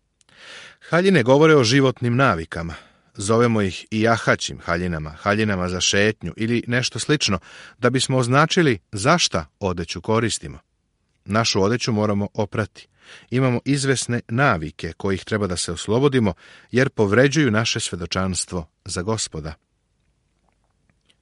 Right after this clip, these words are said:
Četvrti korak. Potom neka uzmu za žrtvu za greh. Za žrtvu paljenicu i za žrtvu jestivu se uzimalo tele,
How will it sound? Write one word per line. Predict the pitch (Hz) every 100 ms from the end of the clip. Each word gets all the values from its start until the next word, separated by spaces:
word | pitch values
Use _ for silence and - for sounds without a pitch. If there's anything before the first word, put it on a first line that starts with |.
| _
Četvrti | - 104 - 113 117
korak. | - 135 151 - _ _ _ _ - - - _
Potom | - 147 - 165
neka | 139 117
uzmu | 131 131 143 123 -
za | 117 131
žrtvu | 107 95 - 90 85 - -
za | 95
greh. | 98 110 76 - - _ _ _ _ - - - -
Za | 120
žrtvu | 135 175 - 104
paljenicu | 135 147 160 160 147 -
i | 113
za | 101
žrtvu | 117 113 -
jestivu | 87 110 120 147 135
se | -
uzimalo | 101 95 95 90 87
tele, | - 127 95